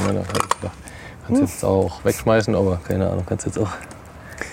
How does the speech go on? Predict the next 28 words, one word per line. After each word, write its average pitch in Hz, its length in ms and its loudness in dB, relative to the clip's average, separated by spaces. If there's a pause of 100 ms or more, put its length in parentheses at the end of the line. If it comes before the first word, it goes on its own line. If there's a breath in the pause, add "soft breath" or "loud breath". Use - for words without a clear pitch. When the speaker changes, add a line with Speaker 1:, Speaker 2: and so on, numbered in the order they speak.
(300 loud breath)
Speaker 2:
Wie 139 160 8
oft 123 100 4
musstest 143 300 4
du 123 40 8
denn 104 300 6
an, 101 220 2
an 92 80 4
der 101 100 6
Grenze 107 300 4
so 104 180 6
Zigaretten 107 420 4
und 101 120 4
Geld 104 240 4
zücken? 107 360 2
Und, 101 160 4
und 98 180 2
was, - 200 2
was 147 140 2
für 127 80 4
Geld 123 180 4
überhaupt? 87 260 2
Legt 98 160 2
man 104 120 6
da 95 40 6
echt - 140 0
Euroscheine 165 480 6
rein 180 280 4
in, 135 160 2